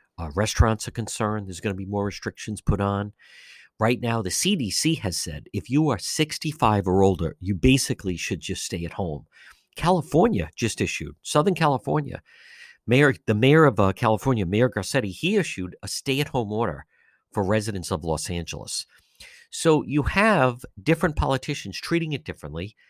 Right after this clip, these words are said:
In Florida, Governor DeSantis was on Fox News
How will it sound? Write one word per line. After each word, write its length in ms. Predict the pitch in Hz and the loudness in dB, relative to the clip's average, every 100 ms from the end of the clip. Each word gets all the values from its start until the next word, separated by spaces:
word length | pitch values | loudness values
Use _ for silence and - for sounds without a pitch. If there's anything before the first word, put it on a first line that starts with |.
| _ _ | _ _
In 160 | 123 120 | -4 -4
Florida, 600 | - 147 180 202 104 113 - _ _ _ - | 0 4 6 6 4 0 -6 _ _ _ 2
Governor 320 | 135 151 131 | 4 4 2
DeSantis 800 | 101 - 151 208 - 85 - - | 0 -4 -2 -2 -4 -6 -6 -6
was 180 | 92 92 | -6 -2
on 260 | 95 90 | -2 -4
Fox 380 | 85 113 98 - | 0 0 0 -4
News 380 | 104 98 - | -4 -4 -8